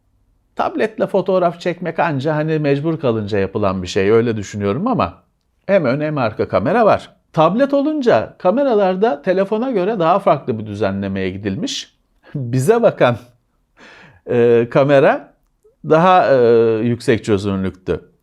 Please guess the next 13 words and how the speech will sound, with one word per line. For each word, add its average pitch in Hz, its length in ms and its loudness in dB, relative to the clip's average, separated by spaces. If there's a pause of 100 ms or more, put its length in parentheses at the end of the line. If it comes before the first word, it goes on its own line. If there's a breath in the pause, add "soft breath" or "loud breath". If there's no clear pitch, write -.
Bana 185 340 0
bakan 147 420 -4 (140)
kamera 151 440 0
on 202 180 2
üç - 180 -2
megapiksel. 113 760 -2 (640)
Otomatik 190 500 0
odak 175 400 2
yok. 285 300 -2 (600 soft breath)
Ama 233 260 0
geniş 202 360 2
açısı 143 360 0
var. 214 260 0